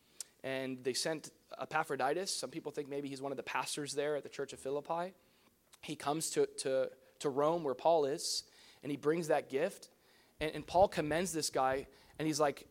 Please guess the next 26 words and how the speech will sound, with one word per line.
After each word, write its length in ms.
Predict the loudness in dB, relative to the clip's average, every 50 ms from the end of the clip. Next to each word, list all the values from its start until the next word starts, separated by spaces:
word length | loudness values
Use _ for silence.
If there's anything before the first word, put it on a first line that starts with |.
| -4 -2
and 140 | -2 0 2
notice 300 | 4 4 6 6 4 2
what 80 | 2
he 60 | 2
says 280 | 2 4 6 6 6 6
about 200 | 6 6 6 6
Epaphroditus. 880 | 6 4 2 2 2 2 2 2 4 4 4 4 2 0 0 -2 -4 -6 -12 -20 _ -20 -20 _ _ _ _ -16 -12 -6
He 100 | -2 2
says 240 | 4 4 4 6 6
that 120 | 6 4
he 200 | 4 4 -2 -2
ministered 920 | -2 -2 -2 -2 -2 0 0 2 2 0 0 -2 -2 0 0 -2 -2 -4 -6
to 140 | -6 -4 -4
my 200 | -2 -2 -2 -4
need. 440 | -4 -4 -4 -4 -4 -4 -6 -8 -12 -20 _ _ _ _ _ _ _ _ _ _ _ _ _ _ _ _ _ _ _ _ _ _ _ _ _ _ _ _ _ _ _ _ _ -20 -20 -20 _ _ _ _ _ 2
That 120 | 4 6
doesn't 220 | 8 6 6 6 4
mean 120 | 4 6
that 100 | 6 4
Epaphroditus 520 | 4 4 4 4 4 6 4 4 4 4 4
showed 140 | 2 2 2
up 120 | 2 2
and 80 | 0 0
preached 240 | 0 0 0 0
a 60 | -2 -2
sermon. 400 | 0 0 0 0 -2 -4 -8